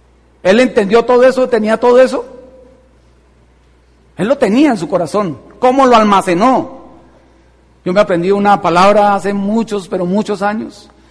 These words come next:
cuando íbamos a jugar fútbol en un, una escuela de fútbol que hicimos aquí en... y unos versículos que el pastor, "Apréndase este versículo", el pastor, ahorita el pastor, eh, Miller.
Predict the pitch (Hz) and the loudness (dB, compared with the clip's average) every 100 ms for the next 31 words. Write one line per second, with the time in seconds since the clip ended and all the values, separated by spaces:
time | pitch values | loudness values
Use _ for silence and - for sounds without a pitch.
0 | _ _ - 156 156 151 190 202 170 165 | _ _ -8 -4 -2 0 0 -2 -4 -4
1 | 156 170 180 190 170 - - - 202 175 | 0 0 0 -6 -12 -20 -14 -4 -2 -2
2 | 156 123 - 143 151 170 180 185 175 - | -4 -6 -10 -6 -4 -4 -4 -8 -10 -16
3 | - _ _ 180 - 190 185 180 175 156 | -20 _ _ -8 -4 -2 -2 -2 -4 -6
4 | 135 165 175 156 175 170 170 151 - _ | -6 -6 -6 -6 -8 -8 -10 -14 -20 _
5 | _ _ _ _ _ _ _ _ - 190 | _ _ _ _ _ _ _ _ -6 0
6 | 220 220 - 190 175 196 - 220 220 196 | 2 2 0 -6 -6 -8 -4 -4 -2 -6
7 | 165 156 180 202 - - 123 - 208 202 | -6 -6 -4 -4 -6 -18 -14 -6 -4 -4
8 | 196 185 202 175 - - 143 139 135 135 | -6 -4 -4 -4 -6 -12 -10 -10 -10 -12
9 | 147 - 151 - - _ _ - 156 175 | -10 -10 -10 -18 -20 _ _ -14 -8 -6
10 | 160 156 160 156 170 170 151 135 - 160 | -6 -8 -6 -4 -2 -4 -4 -6 -8 -4
11 | 165 | -4